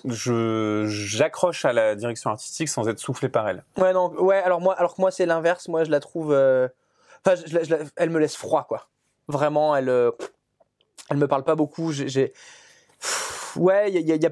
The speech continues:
Speaker 2: y a, y a pas de, de truc particulier qui me, qui me fait, euh, qui me fait l'accrocher, mais, mais elle fait le job. Elle, elle est dans l'ambiance.
Speaker 1: Ouais,
Speaker 2: On
Speaker 1: je,
Speaker 2: est dans l'ambiance.
Speaker 1: j'allais dire, en fait, pour moi, elle sert complètement le propos et, euh, et, euh,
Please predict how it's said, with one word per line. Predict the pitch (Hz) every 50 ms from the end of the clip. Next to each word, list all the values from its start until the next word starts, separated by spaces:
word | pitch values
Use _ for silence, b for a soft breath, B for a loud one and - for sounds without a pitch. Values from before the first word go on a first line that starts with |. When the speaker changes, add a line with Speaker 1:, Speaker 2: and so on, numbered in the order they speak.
| - -
Speaker 2:
y | 160 160
a, | 165 151
y | 156 160 160
a | 156
pas | 147 - 185 180
de, | 165 165 160 156
de | 151 156
truc | 147 - - - 175 - _
particulier | - 156 - - - 156 - - 165 151 156 160 156
qui | 160 - -
me, | 151 143 135 135 127 127 123 117 113 - 107 107 143 -
qui | - -
me | 151
fait, | 135 - - - 156 147
euh, | 143 135 131 131 123 123 120 127 135
qui | 131 - 147
me | 147
fait | - 156
l'accrocher, | 143 143 - 156 147 220
mais, | 220 202 170 160
mais | 190 185
elle | 185
fait | 185 202
le | 196 165
job. | 180 160 131 - _ _ -
Elle, | 156 156 -
elle | 165 160
est | 160 156
dans | 160
l'ambiance. | 156 156 156 147 147 127 - - _ -
Speaker 1:
Ouais, | 151 180 175 139 -
Speaker 2:
On | - 175
Speaker 1:
je, | 180
Speaker 2:
est | 180
dans | 180 170
l'ambiance. | 160 156 143 135 127 139
Speaker 1:
j'allais | 120 151 139 131 131
dire, | 127 135 170 185 135
en | 110
fait, | - - 175 170 - - 127 -
pour | - 131
moi, | 139 165 160
elle | 131 113
sert | - - 127 110 -
complètement | - 123 - 127 123 - 123
le | 113
propos | - - 123 - 160 170 165 151
et, | 123 107 101 101 98
euh, | 95 92 92 90 90 85 -
et, | - 110 110 107
euh, | 101 101 98 98